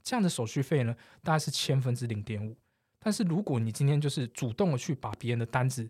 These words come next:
给吃掉，就是他可能挂了一点零五，你就是挂一点零五去把他单子吃掉的话，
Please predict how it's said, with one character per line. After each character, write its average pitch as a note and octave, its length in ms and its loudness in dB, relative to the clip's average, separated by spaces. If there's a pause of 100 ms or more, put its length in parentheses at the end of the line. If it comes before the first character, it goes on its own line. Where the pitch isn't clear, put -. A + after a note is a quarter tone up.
(160)
给 - 100 -8
吃 - 220 -4
掉， A#2+ 220 -2
就 C#3+ 120 -4
是 C3 240 -2 (300)
他 D#3 100 2
可 C3+ 120 0
能 A2 100 0
挂 C#3 220 6
了 B2 80 0
一 C#3 80 -6
点 A#2 180 -2
零 A#2+ 140 0
五， - 20 2
你 A2 80 -2
就 A#2 80 0
是 - 140 -6
挂 C3 180 0
一 B2+ 60 -2
点 A#2 120 0
零 A2+ 80 0
五 A2+ 40 0
去 A2+ 100 -4
把 A#2 80 -2
他 A2+ 80 -2
单 B2 160 -2
子 A2+ 80 -6
吃 - 100 -8
掉 A#2+ 120 -4
的 G#2+ 40 -6
话， A#2 200 -6